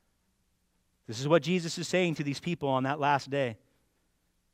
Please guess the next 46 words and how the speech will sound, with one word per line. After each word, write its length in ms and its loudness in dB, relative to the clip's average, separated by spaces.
He 140 -14
continues, 600 0
Matthew 320 -8
seven 320 -2
twenty-two. 680 -6
"On 360 8
that 280 6
day," 300 10
this 200 -2
is 100 0
the 60 10
day 180 8
of 100 2
judgment, 360 6
"on 280 6
that 200 6
day 200 8
many 360 6
will 160 6
say 220 4
to 160 -2
me, 140 4
'Lord, 320 10
Lord, 240 10
did 160 0
we 80 4
not 240 6
prophesy 640 2
in 100 0
your 80 2
name 380 2
and 120 -4
cast 400 -4
out 280 2
demons 420 2
in 60 -2
your 140 2
name 280 0
and 100 0
do 160 0
many 480 2
mighty 320 6
works 380 0
in 80 -2
your 120 -2
name?' 440 -4